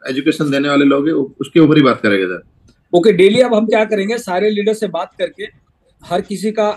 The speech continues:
Speaker 2: review लेंगे, right, किस तरह से वो planning कर रहे हैं। और फिर उसके बाद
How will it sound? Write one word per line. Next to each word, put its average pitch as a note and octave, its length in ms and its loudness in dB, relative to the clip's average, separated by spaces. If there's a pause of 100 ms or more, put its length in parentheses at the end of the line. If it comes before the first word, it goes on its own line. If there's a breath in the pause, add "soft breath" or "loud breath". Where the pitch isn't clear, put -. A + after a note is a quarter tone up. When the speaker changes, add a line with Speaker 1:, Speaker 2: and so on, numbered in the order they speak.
Speaker 2:
review F3 280 0
लेंगे, F3 280 0 (400)
right, F#3 220 0 (300)
किस G3 160 -4
तरह G#3 140 4
से G#3 120 4
वो G3+ 60 4
planning F#3 360 0
कर E3+ 140 0
रहे F3 100 0
हैं। D4 80 -16 (560)
और E3 120 -2
फिर A3 180 -2
उसके G3+ 320 0
बाद F3 280 -2